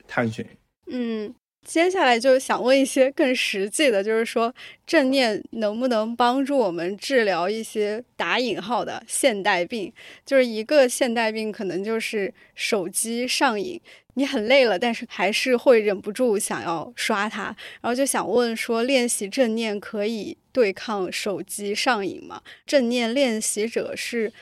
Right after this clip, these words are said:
Speaker 2: 怎么看待手机跟人的关系的？因为我知道正念也讲接纳嘛，那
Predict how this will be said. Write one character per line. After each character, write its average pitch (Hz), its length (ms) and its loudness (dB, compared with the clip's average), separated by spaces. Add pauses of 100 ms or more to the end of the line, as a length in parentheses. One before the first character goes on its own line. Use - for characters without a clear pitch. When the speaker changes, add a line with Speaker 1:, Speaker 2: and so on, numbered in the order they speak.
(180)
Speaker 2:
怎 233 140 -2
么 214 100 -8
看 294 300 0
待 226 280 2
手 - 320 -4
机 233 540 -4
跟 240 360 0
人 190 380 -4
的 208 360 -2 (160)
关 247 260 2
系 247 140 -4
的？ 185 120 -4
因 311 140 0
为 339 160 4 (220)
我 233 80 -4
知 254 80 6
道 320 100 6 (300)
正 339 180 4
念 294 380 2
也 208 280 -2
讲 - 380 0
接 269 280 2
纳 285 280 2
嘛， - 200 -10
那 269 260 0